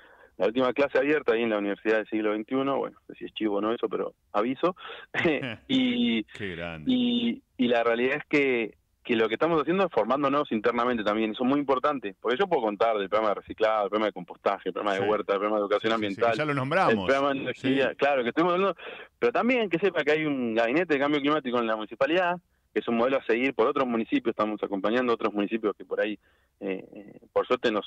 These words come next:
Speaker 1: nos piden ayuda, pero por ahí vienen más retrasados con, con otras urgencias, eh, porque esto va a seguir pasando, o sea, el mensaje es, esto va a seguir pasando, fórmese, edúquese, agarren herramientas, conocimientos, y por favor escuchen <laughs> los gobiernos nacionales, que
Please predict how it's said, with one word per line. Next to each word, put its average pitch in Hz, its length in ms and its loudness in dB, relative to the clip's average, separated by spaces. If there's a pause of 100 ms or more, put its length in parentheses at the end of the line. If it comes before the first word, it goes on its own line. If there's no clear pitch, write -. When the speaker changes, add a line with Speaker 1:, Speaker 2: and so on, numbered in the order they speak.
Speaker 1:
nos 98 120 -2
piden 131 200 2
ayuda, 156 320 0
pero 95 120 0
por 107 100 2
ahí 117 40 2
vienen 113 220 -2
más 117 100 2
retrasados 120 540 0
con, 101 220 -6
con 98 200 -12
otras 104 240 -2
urgencias, 151 560 0 (480)
eh, - 140 -4 (160)
porque 120 300 -2
esto 190 300 -2
va 196 120 0
a 214 80 -10
seguir 196 240 -2
pasando, 180 420 -2
o 98 80 -10
sea, 110 140 0
el 107 80 -2
mensaje 131 360 -2
es, 156 60 -4 (240)
esto - 140 0
va 196 60 4
a - 20 -14
seguir 190 140 -2
pasando, 175 520 0
fórmese, 175 360 0
edúquese, 147 360 0
agarren 165 300 2
herramientas, 139 440 0
conocimientos, 170 800 0 (340)
y 107 120 -4
por 113 100 2
favor 143 220 2
escuchen 123 500 0
<laughs> - 160 -12
los 101 180 -2
gobiernos 107 440 0
nacionales, 143 560 0 (500)
que 101 200 0